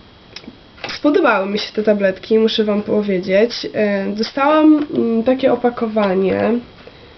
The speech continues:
e, tego i tu jest Stresów i Vita Supplemental. I, e, powiem wam tak, że jak zobaczyłam te dwa opakowania,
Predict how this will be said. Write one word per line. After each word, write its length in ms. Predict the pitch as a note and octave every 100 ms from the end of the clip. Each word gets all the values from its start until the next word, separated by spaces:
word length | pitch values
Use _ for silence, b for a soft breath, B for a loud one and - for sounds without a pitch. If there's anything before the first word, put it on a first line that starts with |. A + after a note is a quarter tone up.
| B B B - - - - -
e, 460 | G3+ G3+ G3+ G#3 G#3
tego 360 | G3+ F#3+ A3 B3+
i 120 | C4
tu 100 | A#3+
jest 280 | A#3 - -
Stresów 760 | G#3 - B3+ D4 D4 C4+ B3 -
i 80 | G#3
Vita 380 | G#3+ G#3+ G#3+
Supplemental. 960 | A3 G3+ - G#3 G#3 G3+ F#3 F#3+ F#3+ A#3+ C4 - - - - - - - _ - - - - A#3
I, 280 | G3+ F#3+ - B B - - -
e, 180 | - G#3+
powiem 340 | G#3+ C4+ D4 C4
wam 220 | A#3+ A#3+
tak, 200 | - - - - - - - - - - - - - - - - - - - - - -
że 300 | G#3+ G#3 G#3 - - - - - - - B B B - - - - -
jak 100 | A#3
zobaczyłam 540 | A#3+ B3 A#3+ D4 D#4
te 60 | C#4+
dwa 220 | A#3 B3+
opakowania, 840 | B3 B3+ B3 G#3+ G#3+ G3 F#3+ G3+